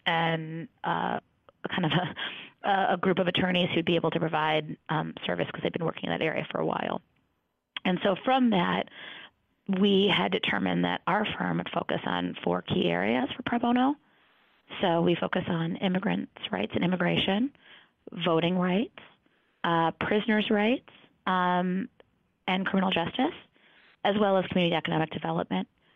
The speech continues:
We do other projects as well. We do other work beyond that, of course. I mean, you know, expungements or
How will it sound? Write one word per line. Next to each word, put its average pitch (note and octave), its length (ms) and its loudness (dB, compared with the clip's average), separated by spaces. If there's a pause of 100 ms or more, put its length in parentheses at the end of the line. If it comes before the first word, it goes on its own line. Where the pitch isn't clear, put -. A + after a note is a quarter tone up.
(420)
We A3+ 100 6
do B3+ 280 4
other A3+ 260 4
projects - 520 -2
as F3+ 140 -2
well. F#3+ 320 0
We G#3+ 80 4
do F#3+ 180 2
other F3 520 0
work F3 240 0 (180)
beyond E3 380 0
that, G3+ 180 0
of - 100 -4
course. - 300 0 (240)
I D#3+ 120 2
mean, D#3+ 160 0
you - 180 -6
know, F3 80 0
expungements D#3+ 580 -4 (140)
or - 420 -2